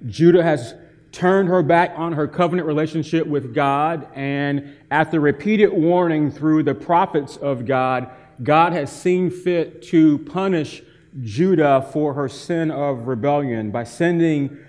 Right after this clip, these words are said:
the nation of Babylon to overthrow Jerusalem. And when they do that, they,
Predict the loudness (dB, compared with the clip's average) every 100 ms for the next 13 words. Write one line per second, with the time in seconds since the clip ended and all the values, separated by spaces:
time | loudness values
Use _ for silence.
0 | -10 -2 2 2 2 -2 0 2 2 2
1 | -2 -2 -4 -4 -4 -2 -4 -2 -2 0
2 | 0 -2 0 2 2 -2 -4 -4 -4 -8
3 | -18 _ -6 -2 0 0 2 2 2 0
4 | 0 -2 -6 -10 -4 -2 -2 -6